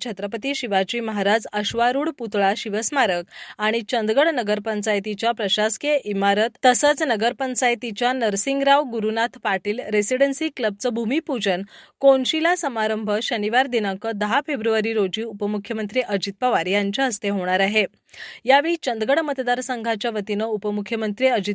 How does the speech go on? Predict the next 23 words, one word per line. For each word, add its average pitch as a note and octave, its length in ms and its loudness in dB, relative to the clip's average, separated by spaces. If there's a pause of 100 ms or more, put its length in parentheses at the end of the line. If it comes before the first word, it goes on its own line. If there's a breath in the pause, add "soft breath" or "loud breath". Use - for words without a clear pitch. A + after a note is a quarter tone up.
पवार A3 260 0
यांचा G3+ 480 0
जाहीर G#3 300 0
नागरी G#3 380 -2
सत्कार G#3+ 380 -4
संपन्न G#3+ 420 -4
होणार A3 320 0
आहे. C4+ 100 4 (460 loud breath)
हा C4+ 180 4
सोहळा C4 420 2
सर्वांच्या A#3 560 -2
सहकार्यानं A#3 640 -2
होत A#3+ 300 -2
असून G3+ 300 -6 (320 loud breath)
याला A3 220 4
तालुक्यातील A3+ 600 0
नागरिकांनी G#3 600 0
मोठ्या G#3+ 380 -2
संख्येनं A#3+ 400 -4
उपस्थित G#3 480 -2
राहावं G3+ 360 2
असं F#3+ 220 -2
आवाहन F#3+ 460 0